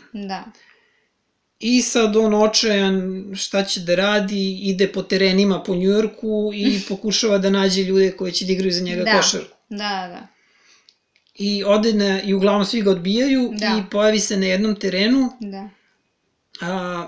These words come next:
Speaker 2: gde je, a, Uncle Drew, tako?
Speaker 1: Uncle Drew, da, sedi na klupi.
Speaker 2: Sedi na klupi, da.
Speaker 1: I onda on, on, on pluje, što
Speaker 2: I,
Speaker 1: ga je
Speaker 2: a, a, on sedi na klupi i, ovaj, em, proziva,
Speaker 1: Da.
Speaker 2: proziva ove što igraju.
Speaker 1: Da.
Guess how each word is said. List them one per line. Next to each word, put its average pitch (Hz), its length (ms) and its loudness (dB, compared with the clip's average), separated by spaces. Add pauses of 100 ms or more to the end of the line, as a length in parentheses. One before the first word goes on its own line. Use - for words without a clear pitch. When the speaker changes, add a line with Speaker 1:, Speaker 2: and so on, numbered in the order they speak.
Speaker 2:
gde 185 480 2
je, 196 580 2
a, 185 240 -8
Uncle 208 260 2
Drew, 180 300 0
tako? 202 140 -4
Speaker 1:
Uncle 202 260 -6
Drew, 190 200 -8
da, 180 240 -4
sedi 196 400 -8
na 170 360 -8
klupi. 220 640 -8
Speaker 2:
Sedi 175 280 -4
na 165 120 -6
klupi, 202 460 -4
da. 180 240 -4 (260)
Speaker 1:
I 196 180 -8
onda 202 580 0
on, 185 360 -6
on, 180 240 -10
on 175 240 -12
pluje, 185 400 -10
što 220 120 -2
Speaker 2:
I, 226 180 0
Speaker 1:
ga 226 60 -4
je - 420 -6
Speaker 2:
a, - 120 -2
a, 202 340 -2 (100)
on 208 180 -4
sedi 233 180 -2
na 226 140 -2
klupi 240 360 -4
i, 226 480 -4
ovaj, 202 640 -2 (240)
em, 180 200 -10 (920)
proziva, 208 720 2
Speaker 1:
Da. 202 160 0
Speaker 2:
proziva 196 500 2
ove 180 180 2
što - 200 0
igraju. 190 380 2
Speaker 1:
Da. 202 340 -6